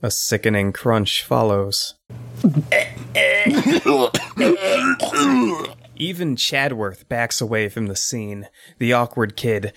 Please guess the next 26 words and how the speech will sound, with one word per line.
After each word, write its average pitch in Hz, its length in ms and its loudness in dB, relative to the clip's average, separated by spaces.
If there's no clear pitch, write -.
Seth, - 580 -2
had 120 180 4
only 143 280 4
bitten 120 380 0
down 110 500 2
when 101 160 0
Chadworth 113 580 0
forced 127 520 0
him 104 220 -2
to. 101 420 -4
Still, 101 720 0
he 113 200 2
holds 113 360 2
the 107 80 -2
carcass - 540 0
of 107 60 -2
the 104 120 -4
insect 113 540 0
in 110 80 2
his 104 180 0
mouth 107 400 2
as 107 160 2
he 113 80 0
watches 104 840 0
the 104 140 2
reactions 104 920 0